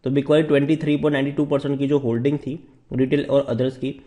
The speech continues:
वो ट्वेंटी थ्री पॉइंट एटी फ़ोर पे आ चुकी है। मतलब रिटेल और अदर्स ने यहाँ पर बिकवाली करी है। देखो, overall मैं ट्राइडेंट को लेकर एक ही चीज़ कहूँगा कि कंपनी अच्छी है,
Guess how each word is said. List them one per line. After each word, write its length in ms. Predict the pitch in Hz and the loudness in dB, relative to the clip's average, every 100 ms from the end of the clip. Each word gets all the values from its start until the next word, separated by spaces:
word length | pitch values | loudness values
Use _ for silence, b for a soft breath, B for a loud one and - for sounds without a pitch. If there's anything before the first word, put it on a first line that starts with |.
| B B | B B
वो 80 | 135 | 0
ट्वेंटी 360 | 139 139 143 156 | 2 2 2 0
थ्री 200 | 147 143 | -2 -2
पॉइंट 200 | 151 135 | 0 0
एटी 200 | 127 143 | -2 -4
फ़ोर 240 | - 120 | -2 -2
पे 120 | 120 | -2
आ 80 | 107 | -4
चुकी 280 | - - 117 | -6 -10 -10
है। 140 | 113 - - | -10 -14 -6
मतलब 240 | 117 143 135 | -2 0 2
रिटेल 220 | 143 156 | 2 0
और 140 | 151 147 | -2 0
अदर्स 340 | 135 135 131 | 0 0 0
ने 100 | 135 | -2
यहाँ 180 | 123 120 | 0 -2
पर 140 | 123 | -2
बिकवाली 400 | 117 120 107 107 | -4 -2 -2 -2
करी 260 | 107 104 - | -6 -8 -10
है। 60 | - - b b b b b | -12 -14 b b b b b
देखो, 180 | 165 190 | -2 0
overall 360 | 170 165 180 185 | 2 4 4 2
मैं 100 | 185 | 0
ट्राइडेंट 420 | 165 135 151 160 | -2 -2 -2 0
को 80 | 165 | 2
लेकर 260 | 151 156 | 2 2
एक 140 | 143 123 | -2 -2
ही 60 | 151 | -6
चीज़ 240 | 147 143 | -6 -8
कहूँगा 360 | - 127 139 135 151 | -8 -6 -4 -6 -6
कि 120 | 151 151 | -8 -2
कंपनी 400 | 156 151 180 170 | 0 0 0 -2
अच्छी 260 | - 180 | -4 -6
है, 180 | 160 | -6